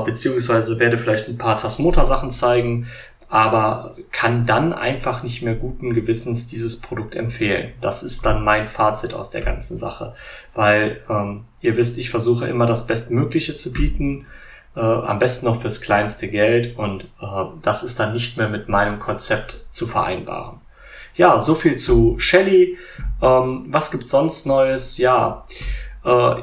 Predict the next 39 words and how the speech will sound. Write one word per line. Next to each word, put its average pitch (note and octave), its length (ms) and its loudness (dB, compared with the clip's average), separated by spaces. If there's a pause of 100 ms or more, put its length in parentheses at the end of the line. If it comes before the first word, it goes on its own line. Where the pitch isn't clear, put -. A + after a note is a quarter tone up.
ich - 160 -4
versuche E3 400 4
jetzt C#3+ 260 2
in B2+ 140 0
den B2 220 2
Corona-Zeiten B2+ 840 0
vielleicht, A#2 420 0
äh, A#2 60 -2
ein A2 460 -2
paar A#2+ 200 2
Videos C3 380 2
mehr B2+ 240 4
rauszuhauen. B2 840 2 (460)
Ähm, A2+ 420 4
ich - 160 -8
möchte B2+ 240 0
natürlich A#2 480 4
auch - 140 -2
immer C3 220 2
noch A#2+ 80 2
einen A#2 120 0
guten A#2+ 300 -4
Content B2+ 460 0
bieten, A#2+ 440 -8 (360)
aber, A2+ 800 4
äh, - 40 2
ich - 140 0
hab A#2+ 280 -2
mein, G#2+ 600 -2
äh, G#2 220 -4
meine G#2 280 -2
Hühnerklappensteuerung B2 880 0
neu A#2 180 4
gemacht. A2 580 -2
Äh, G#2+ 120 0
ich G#2 120 -4
hab A#2 140 -6
mit A2 200 -6
nem, G#2+ 300 -6